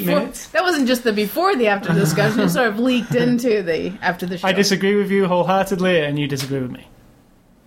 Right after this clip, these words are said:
Speaker 2: The end. All right, so it's Saturday, and, uh, listeners, you probably disagree.
Speaker 1: <laughs>
Speaker 2: You probably agreed with one of us,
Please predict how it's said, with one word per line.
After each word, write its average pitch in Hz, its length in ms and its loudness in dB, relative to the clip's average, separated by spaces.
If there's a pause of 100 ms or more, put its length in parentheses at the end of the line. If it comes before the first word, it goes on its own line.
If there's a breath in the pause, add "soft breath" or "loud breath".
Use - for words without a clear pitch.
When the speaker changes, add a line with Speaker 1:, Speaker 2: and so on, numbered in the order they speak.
(100)
Speaker 2:
The 170 200 2
end. 107 280 -10 (400 loud breath)
All 220 120 2
right, 156 240 0
so 175 220 0
it's 165 180 -4
Saturday, 226 480 0
and, 185 240 0
uh, 165 240 0 (240)
listeners, 185 580 0
you 147 300 -4
probably 151 340 -2
disagree. 156 520 0
Speaker 1:
<laughs> - 40 -6
Speaker 2:
You 226 140 0
probably 202 260 0
agreed 151 240 -2
with 139 140 -4
one 139 180 0
of 127 100 -6
us, 143 280 -10